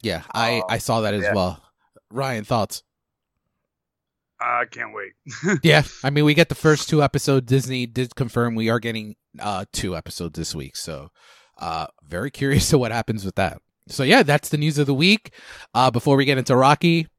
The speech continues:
Speaker 1: I haven't talked to these guys in a while, and outside of Wonder Woman, I wanna know what you guys have seen lately. Ryan, what have you seen lately?
Speaker 3: Outside of Wonder Woman, the only thing that really,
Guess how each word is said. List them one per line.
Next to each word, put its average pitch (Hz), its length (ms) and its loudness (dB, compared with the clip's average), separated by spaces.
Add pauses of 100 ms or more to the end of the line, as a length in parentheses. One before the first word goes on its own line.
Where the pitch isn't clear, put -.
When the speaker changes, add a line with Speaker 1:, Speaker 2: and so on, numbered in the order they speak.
(1160)
Speaker 1:
I 151 140 6
haven't 151 180 4
talked 156 220 4
to 160 60 -2
these 160 180 2
guys 165 260 6
in 165 60 0
a 165 60 4
while, 175 460 2
and 127 140 -4
outside 143 300 0
of 139 60 0
Wonder 143 240 0
Woman, 160 300 0
I 113 100 0
wanna 135 220 -2
know 110 80 -4
what 107 120 -6
you 101 100 -10
guys 101 200 -8
have 95 120 -10
seen 127 200 -8
lately. 87 380 -10 (300)
Ryan, 98 420 -4
what 98 140 -8
have 110 160 -8
you 107 140 -6
seen 85 280 -8
lately? 85 380 -10 (1080)
Speaker 3:
Outside 120 380 -4
of 127 120 -6
Wonder 135 200 -6
Woman, 165 240 -8
the 131 80 -4
only 139 160 -4
thing 151 180 -6
that 139 240 -2
really, 143 1040 -6